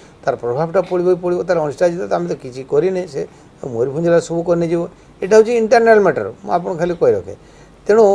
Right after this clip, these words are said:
ଏଇ ରକମ ଭାବନାରେ ଯଦି ଯେଉଁମାନେ ରହିବେ, ଆପଣ କ'ଣ କରିବେ? ସେଇଥିପାଇଁ ଆଉ ଭଗବାନଙ୍କର ଭରସା, ସରକାର ବଦଳିଲେ ହିଁ ମୟୂରଭଞ୍ଜ ଜିଲ୍ଲାରେ ଯାହା ବିକାଶ ହେବ। ଆଉ ମୟୂରଭଞ୍ଜ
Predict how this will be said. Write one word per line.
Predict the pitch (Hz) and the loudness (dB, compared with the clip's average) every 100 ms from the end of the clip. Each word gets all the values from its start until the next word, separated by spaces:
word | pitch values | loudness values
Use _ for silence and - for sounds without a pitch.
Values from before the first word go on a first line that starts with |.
| - | 0
ଏଇ | - 147 196 | -4 -2 0
ରକମ | 196 185 240 226 220 - - - - | 0 -4 -8 -8 -10 -14 -18 -20 -14
ଭାବନାରେ | 90 104 147 180 110 107 98 - - 156 180 160 | -8 -6 -4 -4 -2 -2 -6 -8 -10 -6 -6 -4
ଯଦି | 156 180 151 | -6 -8 -8
ଯେଉଁମାନେ | 156 165 170 | -6 -6 -4
ରହିବେ, | 139 131 139 147 | -2 0 -2 -4
ଆପଣ | - 156 226 202 | -8 -8 -10 -2
କ'ଣ | 196 190 | -2 0
କରିବେ? | 156 117 104 | -2 -4 -6
ସେଇଥିପାଇଁ | 131 139 160 190 254 - - - - | -8 -8 -6 -6 -8 -18 -20 -20 -18
ଆଉ | - - - 113 117 - | -6 -2 0 0 -2 -2
ଭଗବାନଙ୍କର | 165 190 202 196 202 175 | -2 0 0 2 0 2
ଭରସା, | 190 185 208 220 214 - - | -2 0 -2 -2 -10 -20 -10
ସରକାର | - 160 190 185 | -6 -2 0 0
ବଦଳିଲେ | 175 180 185 190 190 | -2 0 0 0 -2
ହିଁ | 190 | -2
ମୟୂରଭଞ୍ଜ | 185 175 175 | -2 -2 -4
ଜିଲ୍ଲାରେ | 175 170 180 175 | -4 0 0 0
ଯାହା | 165 175 | -2 -2
ବିକାଶ | 160 190 170 | -4 -4 -4
ହେବ। | 190 196 - - - - | -4 -8 -10 -20 -14 -6
ଆଉ | 170 | -2
ମୟୂରଭଞ୍ଜ | 180 180 208 | 0 0 0